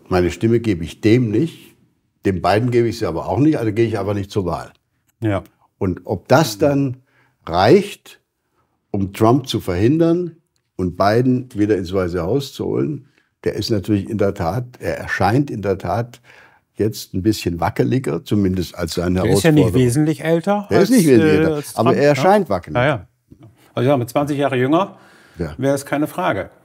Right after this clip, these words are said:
Speaker 1: Ja.
Speaker 2: Wenn man mal so drauf guckt, hat er ja eigentlich überrascht, was er alles geschafft hat. Also
Speaker 1: Er hat jetzt eine,
Speaker 2: Biden
Speaker 1: er
Speaker 2: hat
Speaker 1: hat
Speaker 2: viel
Speaker 1: jetzt eine,
Speaker 2: geschafft.
Speaker 1: er hat jetzt eine sehr beachtliche Rede gehalten. Wie, äh, das war gerade während meines Aufenthalts in,
Speaker 2: Mhm.
Speaker 1: in New York, die, äh, sehr gelobt wurde,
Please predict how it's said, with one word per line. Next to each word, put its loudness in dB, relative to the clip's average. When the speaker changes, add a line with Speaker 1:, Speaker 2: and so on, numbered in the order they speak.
Speaker 1:
Ja. -18
Speaker 2:
Wenn 0
man 4
mal 4
so 0
drauf -2
guckt, -2
hat -6
er 0
ja 2
eigentlich -2
überrascht, -2
was -2
er 0
alles 0
geschafft -6
hat. -12
Also -2
Speaker 1:
Er 6
hat 0
jetzt 4
eine, 4
Speaker 2:
Biden 2
Speaker 1:
er 0
Speaker 2:
hat 0
Speaker 1:
hat -6
Speaker 2:
viel 6
Speaker 1:
jetzt 2
eine, -4
Speaker 2:
geschafft. -4
Speaker 1:
er -2
hat -6
jetzt -2
eine -4
sehr 2
beachtliche -10
Rede 0
gehalten. -4
Wie, 0
äh, -10
das -4
war 4
gerade 2
während -2
meines -4
Aufenthalts -6
in, -6
Speaker 2:
Mhm. 0
Speaker 1:
in -2
New 4
York, 0
die, -2
äh, -6
sehr 4
gelobt 0
wurde, -4